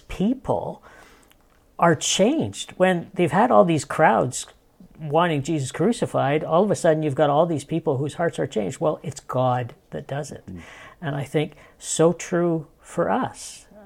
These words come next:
Speaker 1: It's God who's going to use us. We're not in control of the results. We do the best we can, seeking to honor him, follow his ways.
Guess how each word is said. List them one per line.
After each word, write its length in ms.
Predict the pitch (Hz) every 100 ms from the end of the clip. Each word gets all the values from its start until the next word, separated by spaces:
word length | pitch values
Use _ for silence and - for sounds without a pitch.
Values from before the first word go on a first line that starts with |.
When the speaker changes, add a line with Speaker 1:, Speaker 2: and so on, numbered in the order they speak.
| _ _ -
Speaker 1:
It's 180 | 139
God 480 | - - 156 226 285
who's 220 | 208 170
going 260 | - 156 156
to 120 | 135
use 320 | 127 160 185 135
us. 240 | 135 147
We're 240 | 151 156
not 260 | 254 294 -
in 180 | 165 165
control 640 | - 135 - 156 156 160
of 160 | 151 147
the 100 | 135
results. 720 | 135 135 139 185 - - - - - - -
We 200 | 151 151
do 180 | 160 143
the 100 | 123
best 320 | 156 - -
we 120 | 202
can, 480 | - 180 170 175 160
seeking 420 | - 156 156 175
to 140 | 165 -
honor 320 | 156 160 151
him, 440 | 139 160 151 165 - -
follow 420 | - 147 160 160
his 320 | 127 160 143
ways. 400 | 151 143 156 175